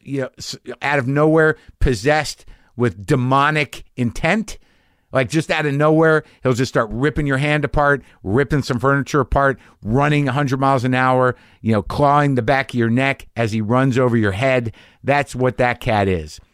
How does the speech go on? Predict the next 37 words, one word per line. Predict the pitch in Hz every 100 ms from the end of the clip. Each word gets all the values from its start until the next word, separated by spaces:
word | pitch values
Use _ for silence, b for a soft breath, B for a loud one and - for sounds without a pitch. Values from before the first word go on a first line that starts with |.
| _
He's | - 107
a | 101
black | 82 127 139 143 - 98 92
demon. | 135 131 110 85 67 _ _ _ _ _ _ _ _ _ _ _ - B B
He's | 123 120
also, | 156 143 160 143
uh, | 143 139 135 b b b
very | 127 143
farty. | - 185 175 107 73 _ _ -
So | -
I | 127
have | 117
a |
demonic, | 117 135 123 135 147 151 151 - _ _ _ -
farty-ass | 131 127 127 127 127 123 -
cat | - 117 113 110 _ _ _ _ 95
that | 110 110 110 - _ _
annoys | - 123 127 127 120
me, | 123 123 120 b b -
but | 117 110 107
I | 110
love | 113 131 139 127
him | 131 120 b b
'cause | 113
he | 110
does | 120 139 131
relax | 127 123 120 -
occasionally. | - 131 120 101 82 B
When | -
you | 139
have | 147 123
one | 170
of |
those | 185 170
kind | - 165
of | 151
cats, | 185 160 127 -